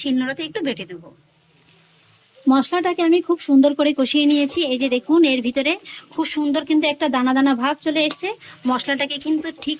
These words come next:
এইভাবে খুব সুন্দর করে কষিয়ে নিতে হবে। আর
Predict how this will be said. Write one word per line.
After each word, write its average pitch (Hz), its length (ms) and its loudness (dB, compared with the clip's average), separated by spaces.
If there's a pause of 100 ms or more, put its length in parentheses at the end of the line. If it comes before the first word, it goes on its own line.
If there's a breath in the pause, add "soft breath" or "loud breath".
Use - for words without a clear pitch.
এইভাবে 302 340 -2
খুব 311 180 -10
সুন্দর 285 320 0
করে 311 120 0 (100)
কষিয়ে 320 320 0
নিতে 320 220 -4
হবে। 339 180 -6 (1500)
আর 240 220 -2